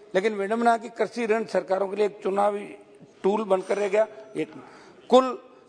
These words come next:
दस राज्यों ने अभी तक कृषि ऋण की कर्ज माफी का ऐलान किया। आरबीआई ने तेरह सितंबर दो हज़ार उन्नीस को report of the internal working group to review agriculture credit जारी किया था।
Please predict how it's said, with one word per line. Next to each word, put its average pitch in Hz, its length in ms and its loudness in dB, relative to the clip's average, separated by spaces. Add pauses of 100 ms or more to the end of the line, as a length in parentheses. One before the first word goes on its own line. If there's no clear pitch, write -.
दस 233 220 6
राज्यों 214 320 -2
ने 226 80 0
अभी 202 140 -4
तक 220 220 0
कृषि 220 240 -2
ऋण 208 160 0
की 208 120 0
कर्ज 202 220 -2
माफी 202 220 -2
का 190 100 0
ऐलान 196 260 2
किया। 226 300 2 (440)
आरबीआई 220 460 2
ने 240 120 0 (140)
तेरह 226 220 2
सितंबर 214 380 -6
दो 196 160 0
हज़ार 214 200 2
उन्नीस 196 260 -6
को 202 120 2
report 185 340 0
of 208 120 0
the 208 160 0 (460)
internal 214 440 0
working 185 420 -2
group 185 220 -2 (120)
to 214 140 0
review 185 300 0 (400)
agriculture 190 540 -2
credit 190 320 -4
जारी 156 240 0
किया 175 200 -6
था। 185 140 2